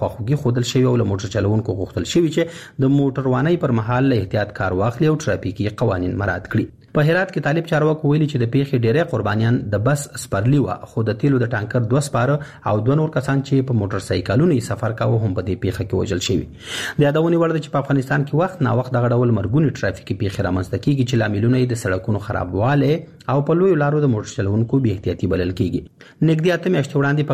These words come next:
غزني کې د کابل کندهار په لویه لار په یوه ورځ د دوه ټرافیکي پیښو له امله دوه پنځوس کسان مړه او اته شپېته نور ټپیان شول. دواړه پیښې د بسونو او ګازو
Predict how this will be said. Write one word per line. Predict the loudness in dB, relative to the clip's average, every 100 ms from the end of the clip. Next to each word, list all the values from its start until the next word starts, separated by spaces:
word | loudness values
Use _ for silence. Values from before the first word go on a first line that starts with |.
| 0
غزني | 2 2
کې | 0
د | -2 0
کابل | 0 0 0
کندهار | 0 0 0
په | 2
لویه | 2 2
لار | 0 -2 0
په | 2
یوه | 2 2 0
ورځ | -4 -6 -4 0
د | 2
دوه | 2 0
ټرافیکي | -2 -2 -4 -2
پیښو | 0 0 0
له | 2
امله | 2 2 0
دوه | 0 0
پنځوس | -2 -2 -4 -4
کسان | -2 0 2 2
مړه | 2 2 -2 -8 -2
او | 0 0
اته | -4 -6
شپېته | -6 -2 -2
نور | -2
ټپیان | -2 -2 -4 -4
شول. | -6 -8 -16 -18 0
دواړه | 2 2 0
پیښې | -2 0 -2
د | 0
بسونو | 0 2 0 0 -4 -4
او | -2 0
ګازو | 0 0